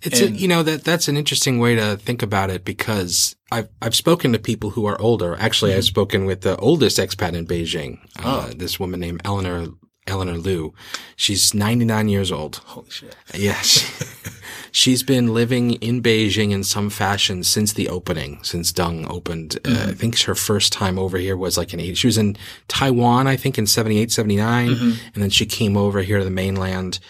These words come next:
Speaker 1: in, I believe, eighty-two.
Speaker 2: That's crazy. 'Cause, I mean, like, if she's ninety-nine now, she was still old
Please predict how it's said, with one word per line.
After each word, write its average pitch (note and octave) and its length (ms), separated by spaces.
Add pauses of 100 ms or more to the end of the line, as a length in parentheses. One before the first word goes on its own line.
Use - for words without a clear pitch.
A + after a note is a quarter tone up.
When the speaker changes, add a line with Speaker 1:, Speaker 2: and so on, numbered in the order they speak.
(360)
Speaker 1:
in, F#2 340
I F2 120
believe, G2+ 560
eighty-two. G3+ 960
Speaker 2:
That's A#2+ 200
crazy. G#2+ 340
'Cause, C3+ 140
I B2+ 40
mean, C#3 140
like, C3 140
if A#2+ 60
she's C#3+ 160
ninety-nine C3 460
now, A2 400 (380)
she D#3+ 160
was B2 180
still B2 420 (260)
old G#2+ 380